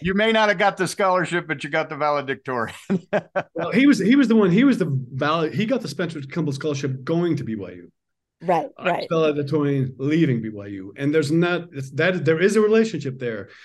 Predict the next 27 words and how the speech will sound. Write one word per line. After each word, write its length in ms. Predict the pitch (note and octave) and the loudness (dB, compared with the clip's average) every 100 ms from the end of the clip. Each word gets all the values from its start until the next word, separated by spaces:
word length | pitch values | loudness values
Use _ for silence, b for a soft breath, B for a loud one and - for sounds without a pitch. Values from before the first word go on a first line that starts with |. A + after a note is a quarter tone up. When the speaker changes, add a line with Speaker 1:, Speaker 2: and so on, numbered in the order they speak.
| B - | B -6
Speaker 2:
because 260 | C3 C#3 | 0 2
as 140 | D3+ D#3 | 2 0
a 60 | |
twin, 500 | F#3 G#3+ A3 E3 E3 | -2 2 2 4 0
competitive 600 | - - C#3 D3 D#3 C#3+ C3+ | -2 -8 -4 -4 -4 -6 -8
to 260 | D#3+ C3 - | -8 -8 -10
Speaker 1:
Yeah. 140 | A2+ | -2
Speaker 2:
everything, 360 | A2+ E3+ - B2 - _ _ _ b _ _ _ _ | -2 0 -4 -8 -12 _ _ _ b _ _ _ _
I 120 | - E3 | -6 -2
thought, 340 | E3 D3 D3 - _ _ _ | -2 -2 -4 -12 _ _ _
you 120 | C#3+ | -4
know, 320 | C3 B2+ B2+ C3+ | -2 -2 -6 -2
I, 160 | F3 | 0
I 120 | E3 A#3 | 2 4
was 200 | E3 D3 | 4 2
absolutely 560 | D3+ - D3 C#3+ C3 | 0 -4 -4 0 0
chastened 520 | B2+ - G#3 A3 A#2+ | -2 -2 0 0 -4
when 120 | A#2 A#2+ | -6 -4
Greg 200 | C3+ C3 | -2 -2
got 180 | B2+ | -4
a 40 | A#2+ | -6
higher 220 | C#3+ B2+ | -4 -6
scholarship 500 | B2 A#2+ A#2 C#3 C3+ | -6 -10 -8 -6 -4
and 400 | B2 A#2 B2+ - | -4 -6 -8 -14
thought, 240 | - B2 B2 | -12 -10 -6
"I'm 200 | F3 D3 | -4 -2
gonna 180 | C#3 | -2